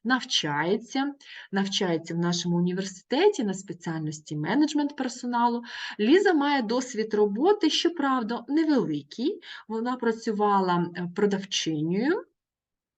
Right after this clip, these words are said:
має, е, вільний рівень володіння українською мовою, російською, англійською написала середній рівень. Є певна додаткова інформація, також вказала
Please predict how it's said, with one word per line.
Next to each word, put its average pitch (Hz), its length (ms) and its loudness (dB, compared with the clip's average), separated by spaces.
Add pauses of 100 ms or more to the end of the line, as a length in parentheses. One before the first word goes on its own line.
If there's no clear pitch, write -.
(340)
має, 190 560 2 (260)
е, 180 40 -4 (1700)
вільний 185 460 2
рівень 190 380 2
володіння 170 540 -2
українською 330 640 0
мовою, 285 540 2
російською, 262 680 -2
англійською 180 600 -2
написала 151 520 -6
середній 160 540 -4
рівень. 147 380 -12 (580)
Є 233 220 4
певна 214 340 2
додаткова 175 640 2
інформація, 302 1300 0 (240)
також 190 280 -8
вказала 202 480 -2